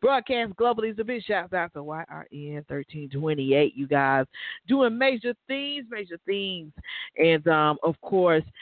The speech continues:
we wanna continue to send, um, our prayers, um, and our thoughts out to all of our Houston family. Uh, we got a great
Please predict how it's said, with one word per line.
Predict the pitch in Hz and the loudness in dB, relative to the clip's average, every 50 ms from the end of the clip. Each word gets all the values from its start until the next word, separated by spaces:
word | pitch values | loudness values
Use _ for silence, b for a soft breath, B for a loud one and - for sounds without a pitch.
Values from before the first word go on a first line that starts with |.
| B B B - | B B B -10
we | 160 | -10
wanna | 160 165 165 160 | -8 -8 -8 -10
continue | 160 - 156 - - 180 160 151 | -10 -14 -14 -14 -14 -14 -14 -14
to | 151 - 147 147 _ _ - - | -12 -12 -14 -14 _ _ -8 -2
send, | 202 220 247 240 202 196 160 - - B B B B B B | 0 2 2 2 0 -2 -4 -6 -8 B B B B B B
um, | - 135 143 143 143 139 139 127 - | 2 4 4 6 4 4 2 2 2
our | - 151 139 139 | 4 4 4 2
prayers, | - - 160 151 151 147 147 143 139 135 127 120 127 139 _ _ - | 0 0 2 4 6 6 6 6 6 4 2 0 -2 -4 _ _ -6
um, | - 135 135 131 135 127 - | -4 -2 0 0 0 0 0
and | 131 151 | 2 2
our | 147 139 139 | 4 2 2
thoughts | - - 156 147 147 143 127 120 - - - - | 2 2 4 4 6 6 4 2 0 -4 -4 0
out | - 147 147 143 - - - - | 2 2 4 2 2 -2 -6 -6
to | 165 147 139 135 135 B B B B B - | -4 -4 -4 -4 -8 B B B B B -2
all | - 220 254 233 | 0 2 2 2
of | 180 156 | 0 2
our | 151 131 | 2 0
Houston | - 101 - 147 143 139 - - 131 120 139 143 - | 0 0 -6 -8 -10 -10 -10 -12 -12 -12 -12 -10 -8
family. | 139 131 131 135 131 135 131 127 123 123 | -6 -6 -6 -8 -10 -12 -14 -14 -12 -10
Uh, | 123 131 131 | -8 -6 -2
we | 131 135 139 | -2 0 2
got | 143 143 | 4 2
a | - | 2
great | 131 139 147 147 147 - | 2 2 4 4 4 2